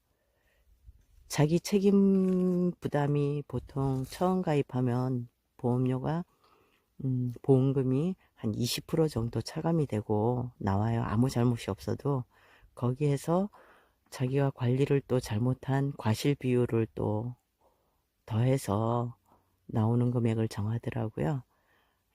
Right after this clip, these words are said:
그러니까 만약에 재해를 입으셨다면 조사 나오시는 분들에게 정확하게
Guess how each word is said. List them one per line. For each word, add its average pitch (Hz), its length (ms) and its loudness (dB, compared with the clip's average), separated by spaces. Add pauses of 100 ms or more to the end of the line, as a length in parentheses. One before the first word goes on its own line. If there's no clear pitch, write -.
(100)
그러니까 - 220 -8
만약에 135 600 0
재해를 131 480 0
입으셨다면 123 760 -2 (320)
조사 127 340 -2
나오시는 127 600 0
분들에게 120 760 -6 (440)
정확하게 127 720 -6